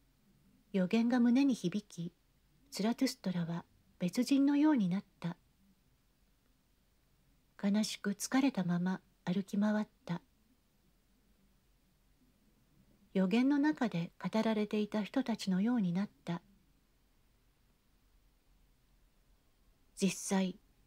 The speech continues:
とツラトゥストラは弟子たちに向かって言った。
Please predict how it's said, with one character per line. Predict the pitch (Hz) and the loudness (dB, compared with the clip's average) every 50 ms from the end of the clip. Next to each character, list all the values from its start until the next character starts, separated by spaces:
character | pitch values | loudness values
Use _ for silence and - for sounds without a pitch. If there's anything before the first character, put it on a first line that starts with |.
| _ _ _ _ _ _ _ _ _ _ _ _ _ _ _ _ _ _ _ _ _ _ _ _ _ | _ _ _ _ _ _ _ _ _ _ _ _ _ _ _ _ _ _ _ _ _ _ _ _ _
と | - 220 220 - _ _ _ | -6 -6 -6 -6 _ _ _
ツ | - - 208 | -6 -2 0
ラ | 240 240 | 0 2
ト | - 294 | 2 0
ゥ | |
ス | 269 - | -2 -2
ト | - - 208 | -2 -2 0
ラ | 190 180 170 | 0 0 0
は | 175 170 170 - - _ | -2 -2 -4 -8 -8 _
弟 | - 185 | -4 -4
子 | 180 - | -4 0
た | - 294 | -2 -2
ち | 294 - 233 | 0 0 -2
に | 196 170 | -2 0
向 | 165 170 170 | -2 -4 -4
か | - 208 208 | -4 -6 -8
っ | |
て | - - _ - 202 | -8 -8 _ -6 -6
言 | 190 | -6
っ | - _ _ _ _ _ | -8 _ _ _ _ _
た。 | 202 196 - | -6 -6 -6